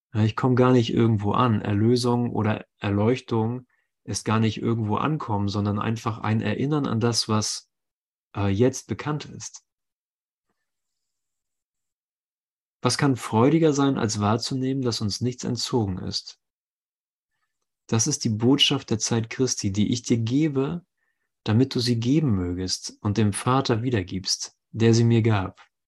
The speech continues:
Okay, was soll das bedeuten? <laughs> Jesus, äh, zeig mir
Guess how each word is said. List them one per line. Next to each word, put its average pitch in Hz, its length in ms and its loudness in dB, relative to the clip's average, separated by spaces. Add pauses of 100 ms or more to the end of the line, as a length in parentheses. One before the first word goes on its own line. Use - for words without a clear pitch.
(300)
Okay, 101 580 0
was 110 240 0
soll 113 140 6
das 110 160 2
bedeuten? 110 460 0
<laughs> - 20 -10
Jesus, - 1080 0 (840)
äh, 113 240 6
zeig 131 240 4
mir 120 360 6